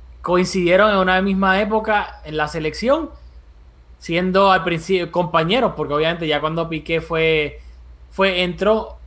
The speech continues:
o sea, al principio Ramos todavía era lateral en, en, para esa, para el Mundial del dos mil diez en Sudáfrica,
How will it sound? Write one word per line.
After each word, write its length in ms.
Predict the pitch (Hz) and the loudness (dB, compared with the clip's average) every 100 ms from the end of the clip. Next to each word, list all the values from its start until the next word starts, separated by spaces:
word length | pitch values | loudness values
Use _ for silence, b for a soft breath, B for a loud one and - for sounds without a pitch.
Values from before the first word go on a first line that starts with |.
| - - - | -20 -20 -12
o 80 | 175 | -4
sea, 120 | 190 | -2
al 100 | 170 | -2
principio 500 | 160 160 185 185 185 | -2 -2 0 2 4
Ramos 300 | 175 175 175 | 4 0 0
todavía 300 | 185 170 175 | 2 2 2
era 120 | 175 | 2
lateral 440 | 165 160 170 190 175 | 2 0 0 2 0
en, 320 | 143 135 127 | -4 -8 -12
en, 240 | 131 131 120 | -14 -14 -10
para 300 | 135 135 135 | -6 -6 -6
esa, 480 | 160 156 151 143 143 | -2 0 2 2 0
para 160 | 139 | -4
el 60 | 135 | -4
Mundial 340 | 131 131 139 | -6 -4 -2
del 140 | 156 156 | -2 -2
dos 120 | 156 | -2
mil 200 | 156 151 | -2 -2
diez 160 | 151 | -2
en 100 | 147 | -4
Sudáfrica, 580 | 143 170 185 190 156 139 | -4 2 2 2 -2 -4